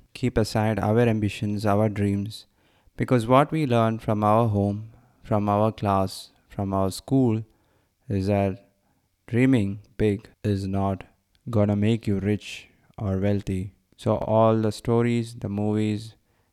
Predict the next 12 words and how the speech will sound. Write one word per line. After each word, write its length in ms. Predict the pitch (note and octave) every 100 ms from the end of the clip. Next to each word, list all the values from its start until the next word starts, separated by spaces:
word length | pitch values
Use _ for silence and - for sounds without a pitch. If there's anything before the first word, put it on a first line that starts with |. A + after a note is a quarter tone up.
| _
the 80 | -
superhero, 680 | - A2 G2+ G#2+ G#2 G2+ G2
the 100 | G2
comics 600 | - G2+ G#2 G#2 - -
that 240 | G2+ G2
we 140 | G#2 F#2+
saw, 420 | - G2+ G#2 B2+ _ _ _ _ _ _ _ _ _ _ _ -
we 240 | G#2+ A2
slowly 400 | G#2+ A2 G2+ G2+
come 240 | G2 G2+ G2
to 120 | G2
realize 680 | G2 G2+ G2 F#2 F#2+ -